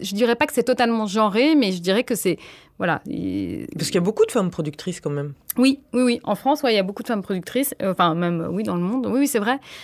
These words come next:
Speaker 1: Après, euh, il y a beaucoup de femmes productrices, euh, blanches et quand même, euh, issues de milieux, euh,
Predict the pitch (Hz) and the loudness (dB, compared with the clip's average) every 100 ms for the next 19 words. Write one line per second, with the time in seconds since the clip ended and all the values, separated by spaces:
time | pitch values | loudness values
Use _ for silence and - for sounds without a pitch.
0 | - - 175 254 269 202 180 175 165 - | -6 -2 0 2 4 4 4 2 0 -6
1 | - - 165 165 165 180 202 196 190 170 | -20 -10 -4 -4 -4 -2 0 0 0 -4
2 | - 262 254 - 185 170 165 165 165 165 | -4 -2 0 2 2 2 2 2 0 2
3 | 196 240 - - 156 - - 175 165 160 | 2 2 -2 -2 -4 -2 -2 0 2 0
4 | 160 147 - - 185 190 202 190 180 165 | 0 -2 -4 -2 -2 0 0 0 0 0
5 | 160 175 - - 190 190 180 170 185 196 | -2 -4 -6 -4 -2 0 0 0 2 4
6 | 190 156 | 4 4